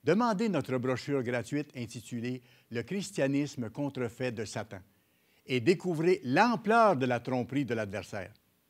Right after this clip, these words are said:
Mais n'oubliez pas que bientôt Dieu interviendra. Jésus-Christ reviendra sur la terre comme roi des rois et seigneur des seigneurs.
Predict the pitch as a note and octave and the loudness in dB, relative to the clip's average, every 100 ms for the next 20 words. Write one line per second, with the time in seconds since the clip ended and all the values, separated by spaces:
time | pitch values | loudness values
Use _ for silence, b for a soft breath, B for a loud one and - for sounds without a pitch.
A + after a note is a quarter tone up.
0 | b b b b b b - C3 A3 G#3+ | b b b b b b -2 2 2 2
1 | A3+ A3 A3 A3+ G3 C3 F3 G3+ - G#3 | 2 2 2 0 2 2 2 2 4 2
2 | G#3+ A2+ B2 G#3 G3+ E3+ F3 E3 D#3+ D#3+ | 4 0 2 6 6 6 2 2 2 2
3 | C#3 A2 b b b b b b F#2+ E3 | 0 0 b b b b b b 2 4
4 | G3+ F3 F3+ G3+ G3+ B2+ C#3+ G#3+ F3 G#3 | 4 2 0 2 2 2 4 4 4 2
5 | F#3 F#3+ F3+ D#3+ C#3+ B2+ D3+ D#3 D3 C3+ | 4 4 4 4 2 4 4 4 2 0
6 | A#2+ A2+ D3+ F3+ D3+ C3+ C#3 D3 B B | 0 2 2 4 4 4 2 0 B B
7 | C3 D3 C#3+ C#3 C3 B2 A#2+ A2+ G#2 | -4 2 4 4 4 0 -4 -4 -6